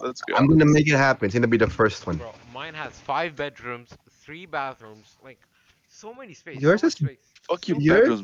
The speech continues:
Speaker 1: Mine
Speaker 2: is
Speaker 1: has class. Mine has posh. Mine's in Europe. What the
Speaker 3: Bro.
Speaker 1: fuck are you guys looking at?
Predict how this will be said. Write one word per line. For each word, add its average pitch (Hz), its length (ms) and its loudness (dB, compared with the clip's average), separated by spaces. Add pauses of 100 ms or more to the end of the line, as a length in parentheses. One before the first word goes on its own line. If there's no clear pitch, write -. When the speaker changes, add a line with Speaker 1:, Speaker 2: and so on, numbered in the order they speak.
Speaker 1:
Mine 110 180 0
Speaker 2:
is 175 40 -2
Speaker 1:
has 170 160 -6
class. 117 580 -4
Mine 110 220 -14
has 139 220 -16 (120)
posh. 117 440 -8
Mine's 135 260 -16
in 143 80 -18
Europe. 139 600 -12
What 123 140 -18
the 165 100 -12
Speaker 3:
Bro. 156 180 -8
Speaker 1:
fuck - 100 -18
are - 60 -10
you 165 40 -10
guys 151 280 -10
looking 147 320 -10
at? 90 200 -8